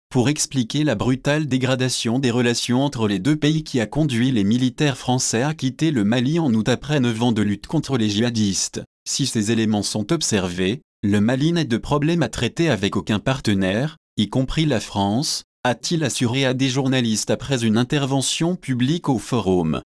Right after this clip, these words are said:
Le Mali n'est pas un enfant, interrogé sur ces accusations contre la France dans une lettre adressée en août au Conseil de sécurité de l'onu,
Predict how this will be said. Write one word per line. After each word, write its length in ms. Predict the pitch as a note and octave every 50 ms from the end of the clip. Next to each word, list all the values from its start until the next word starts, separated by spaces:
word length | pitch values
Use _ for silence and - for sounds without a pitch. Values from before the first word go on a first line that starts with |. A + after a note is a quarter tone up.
| _ -
Le 200 | G#2 G2 G2 F#2+
Mali 320 | G#2+ C#3 D#3 E3 F3+ F#3
n'est 120 | E3+ B2 -
pas 240 | - D3 D3 C3+
un 140 | C3+ A#2 A2
enfant, 380 | A#2+ C3 - - - D#3 D#3 E3+
interrogé 560 | E3 D#3+ D#3+ D3+ C#3+ C#3+ D3+ D3 C#3 F3+ F#3
sur 200 | - - D3 -
ces 220 | - A#2 G2+ G2+
accusations 640 | A#2+ A#2 - A#2+ A2+ A2 A#2 G#2+ - - - A2+ G2+
contre 340 | - - D#3 D3+ - - C3+
la 140 | B2 A#2 A#2
France 420 | - - - C3+ B2+ A#2+ - G#2
dans 140 | G2+ B2+ C3
une 240 | A#2+ A2+ A2 G#2 G2+
lettre 320 | G#2+ C#3 D#3 D#3 - C#3+
adressée 480 | C#3+ C#3 B2+ B2+ B2+ - - - D#3 D#3+
en 180 | D#3 D3 A#2+
août 140 | A2 G#2+ G2+
au 80 | D3 B2+
Conseil 480 | - A#2+ A#2+ - - - C3+ C#3+ D#3+
de 80 | D3+ E3
sécurité 640 | D#3 - C#3+ B2+ - C#3+ C#3 C3 B2+ A#2 - D3 C3+
de 140 | A#2 G#2+ G2+
l'onu, 420 | G#2 A#2+ A#2+ G#2+ G2+ G2 F2+